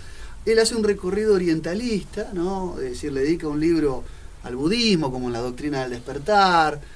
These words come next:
tradiciones varias, habla del pitagorismo, de di-, distintas tradiciones antiguas, pero él, eh, creía que había como un denominador común, un espíritu en el cual todas las religiones entraban en un diálogo profundo,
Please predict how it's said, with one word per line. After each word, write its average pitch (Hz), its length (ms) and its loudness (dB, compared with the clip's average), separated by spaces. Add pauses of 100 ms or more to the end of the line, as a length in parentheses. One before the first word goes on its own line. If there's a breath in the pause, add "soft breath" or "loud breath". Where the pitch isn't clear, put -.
tradiciones 131 540 0
varias, 165 560 10
habla 139 180 -2
del 127 120 -4
pitagorismo, 143 960 -4
de 151 80 4
di-, 175 120 4 (100)
distintas 220 520 -2
tradiciones 160 580 0
antiguas, 202 720 -2 (760 loud breath)
pero 247 460 2
él, 269 260 -4 (380)
eh, 208 160 -8
creía 233 360 2
que 196 100 0
había 233 300 2
como 180 200 2
un 202 100 4
denominador 175 800 6
común, 175 520 2
un 165 100 2
espíritu 208 760 -4 (120)
en 156 100 0
el 156 120 2
cual 208 220 0
todas 214 200 -2
las 175 120 -2
religiones 170 560 -4 (100)
entraban 165 540 2
en 156 140 2
un 185 180 2
diálogo 160 420 2
profundo, 127 640 -4